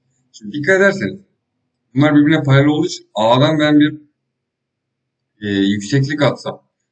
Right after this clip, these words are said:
Sonuçta, e, iki S alan, yani tabanları aynı olduğu için bu D E üçgeni aslında yukarıdaki ve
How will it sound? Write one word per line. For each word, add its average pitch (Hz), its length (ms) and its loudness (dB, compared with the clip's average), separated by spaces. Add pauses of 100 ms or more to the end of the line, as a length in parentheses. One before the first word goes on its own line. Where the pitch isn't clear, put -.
(220)
Sonuçta, 139 540 0 (420)
e, - 40 -16 (480)
iki 156 320 -2
S 151 100 -2
alan, 143 160 2
yani 110 180 -2
tabanları 131 480 2
aynı 147 280 2
olduğu 156 160 -4
için 117 200 -8
bu 107 180 -10
D 117 60 -2
E 107 360 0
üçgeni 120 380 -6
aslında 107 280 -8
yukarıdaki 113 580 -6
ve 101 160 -4